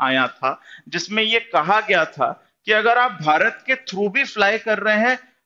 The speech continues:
अ, और आपके पास एक specific quantity से ज्यादा का gold या जो भी gold आप carry कर रहे हैं, आपको वो बात expressly बतानी है।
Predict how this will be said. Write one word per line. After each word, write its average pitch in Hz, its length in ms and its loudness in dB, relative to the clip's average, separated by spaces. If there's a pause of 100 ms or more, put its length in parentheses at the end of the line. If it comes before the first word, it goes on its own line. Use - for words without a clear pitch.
(140)
अ, 156 380 4
और 202 200 4
आपके 202 380 0
पास 233 480 -2 (240)
एक 233 260 2
specific 208 600 -4
quantity 208 640 -2
से 226 180 -6
ज्यादा 160 380 0
का 220 180 0
gold 185 440 -2
या 196 160 2
जो 165 200 -4
भी 214 140 -2
gold 185 380 0
आप 190 280 0
carry 147 320 0 (120)
कर 160 140 2
रहे 185 260 2
हैं, 156 280 -4 (280)
आपको 180 440 0
वो 226 180 0
बात 233 380 0
expressly 196 720 -4
बतानी 151 720 0
है। 117 200 -12